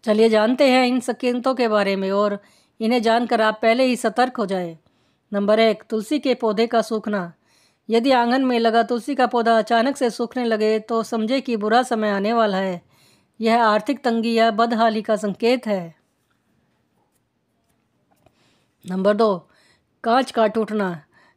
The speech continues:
घर में कांच का बर्तन या आईना बार बार टूट जाता है, तो यह किसी बुरे वक्त के आने का सूचना है। नंबर तीन, गृह क्लेश। जिस घर में दिन रात के क्लेश होते हैं, तो समझो जल्द ही वहाँ बुरा वक्त आने वाला है।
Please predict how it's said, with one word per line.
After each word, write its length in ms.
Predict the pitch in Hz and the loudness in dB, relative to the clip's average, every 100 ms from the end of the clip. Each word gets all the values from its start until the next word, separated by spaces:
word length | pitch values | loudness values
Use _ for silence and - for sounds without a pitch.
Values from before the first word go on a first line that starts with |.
| - | -2
घर 160 | 208 269 | 0 2
में 180 | 262 | 2
कांच 280 | 247 247 262 | 2 2 2
का 140 | - 226 | 0 2
बर्तन 380 | 226 214 247 | 2 2 0
या 320 | 240 226 226 233 | 0 0 0 2
आईना 340 | 226 226 233 | 2 2 2
बार 240 | 220 240 | 2 2
बार 180 | 262 240 | 2 2
टूट 260 | 214 233 220 | 2 0 0
जाता 320 | 214 202 240 | 0 2 2
है, 140 | 226 | 2
तो 140 | 226 220 | 2 0
यह 140 | 220 | 0
किसी 280 | 220 240 277 | -2 -4 -2
बुरे 300 | 220 220 247 | 0 2 2
वक्त 340 | 220 226 233 | 2 0 -2
के 160 | - 220 | -4 -2
आने 240 | 208 202 | 0 -2
का 140 | 233 233 | -2 -4
सूचना 400 | 220 214 233 226 | -4 -6 -4 -4
है। 320 | 185 180 170 _ _ _ _ _ - | -4 -8 -12 _ _ _ _ _ -10
नंबर 240 | 196 196 208 | -2 0 0
तीन, 360 | 247 226 180 - _ _ _ 190 | 0 -2 -2 -10 _ _ _ -2
गृह 240 | 214 233 | 2 2
क्लेश। 480 | 233 214 190 180 196 | 2 0 0 -2 -8
जिस 280 | 185 269 254 | -6 -4 0
घर 180 | 226 | 0
में 200 | 240 233 | 2 0
दिन 200 | 208 269 | 0 0
रात 260 | 240 233 214 | 2 0 -2
के 80 | 226 | -10
क्लेश 460 | - 226 220 226 | -4 0 2 2
होते 220 | 220 202 226 | -2 -2 0
हैं, 360 | 220 214 214 | 2 2 0
तो 160 | 214 226 | -2 -4
समझो 360 | 226 214 240 | -2 -4 -2
जल्द 280 | 233 226 240 | 0 0 0
ही 100 | 233 | -2
वहाँ 200 | 220 220 | 0 -2
बुरा 240 | 196 208 233 | 0 2 2
वक्त 240 | 214 - | 2 -2
आने 240 | 196 202 | -2 0
वाला 220 | 220 202 185 | 0 0 -2
है। 300 | 180 170 | -6 -10